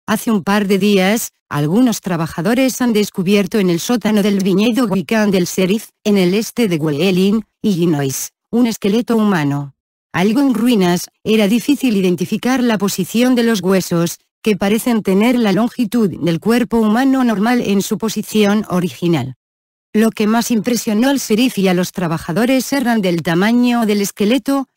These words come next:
que asciende a unos once pies, tres metros y medio.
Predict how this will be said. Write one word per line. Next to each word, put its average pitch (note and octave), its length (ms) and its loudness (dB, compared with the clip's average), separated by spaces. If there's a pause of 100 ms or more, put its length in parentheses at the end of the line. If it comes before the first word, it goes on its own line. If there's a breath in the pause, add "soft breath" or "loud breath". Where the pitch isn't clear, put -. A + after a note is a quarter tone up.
(140)
que G3 140 2
asciende G#3+ 560 0
a F3+ 60 0
unos F#3+ 320 0
once G#3+ 300 -2
pies, F3+ 360 -2 (180 soft breath)
tres E3+ 280 -2
metros F3+ 500 0
y F3 60 0
medio. C#3 480 -2